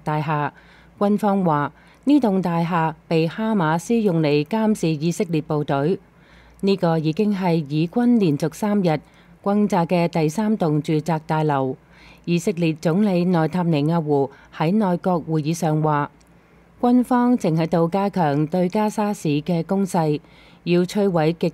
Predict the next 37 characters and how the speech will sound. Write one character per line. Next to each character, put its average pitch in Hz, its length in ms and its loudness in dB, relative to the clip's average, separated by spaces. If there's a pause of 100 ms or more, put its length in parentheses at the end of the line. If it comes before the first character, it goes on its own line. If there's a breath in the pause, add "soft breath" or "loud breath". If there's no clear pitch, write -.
端 240 200 2
分 160 300 0
子 165 140 -2
嘅 185 140 0
據 170 200 0
點。 147 360 0 (720 soft breath)
軍 196 200 0
方 190 260 -2
指 147 180 -2
出， 190 140 -4 (560)
呢 269 160 4
棟 175 220 2
名 151 300 2
為 143 300 0 (320 soft breath)
挪 160 280 2
亞 196 160 -4
塔 185 200 -4
大 165 240 -2
樓 147 220 0
嘅 170 300 -2
建 175 240 0
築 202 120 -4
物 160 260 0 (320 loud breath)
喺 175 180 0
空 247 220 4
襲 180 240 0
前， 151 360 0
居 226 180 2
民 170 200 2
已 151 60 2
經 226 240 2
收 233 220 0
到 156 200 0
撤 175 160 -2
離 147 200 0
通 202 200 0
知， 196 320 2